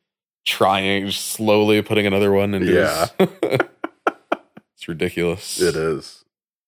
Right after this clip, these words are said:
Speaker 1: And I guess he's in the Goldbergs with Jeff Garlin, so that's cool.
Speaker 2: Yeah, that's right.
Speaker 1: I've never seen that show either.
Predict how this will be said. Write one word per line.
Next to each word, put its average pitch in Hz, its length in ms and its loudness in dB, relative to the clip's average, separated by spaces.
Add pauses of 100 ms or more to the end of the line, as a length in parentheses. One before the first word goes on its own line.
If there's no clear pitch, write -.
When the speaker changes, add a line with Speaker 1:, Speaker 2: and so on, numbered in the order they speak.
Speaker 1:
And 98 80 2
I - 40 2
guess 107 160 2
he's 101 140 -4
in 107 60 0
the 101 80 2
Goldbergs 104 560 2
with 95 260 -2
Jeff 104 240 0
Garlin, 90 440 0 (220)
so - 120 -8
that's - 140 -6
cool. - 260 -6
Speaker 2:
Yeah, 139 160 2
that's 123 240 -4
right. - 200 -6 (560)
Speaker 1:
I've 98 160 -2
never 117 140 0
seen 113 180 -2
that 117 140 0
show 95 220 -2
either. 101 260 -4